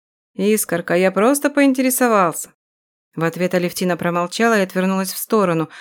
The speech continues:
но было понятно, что когда она останется с мужем наедине, то устроит ему скандал. «Искорка, не обижайся», протянул Наг.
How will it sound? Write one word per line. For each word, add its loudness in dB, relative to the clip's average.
но -2
было 2
понятно, 2
что -6
когда 0
она 0
останется -2
с -8
мужем -2
наедине, 0
то -4
устроит -2
ему -2
скандал. -4
«Искорка, -6
не 2
обижайся», -2
протянул -6
Наг. -8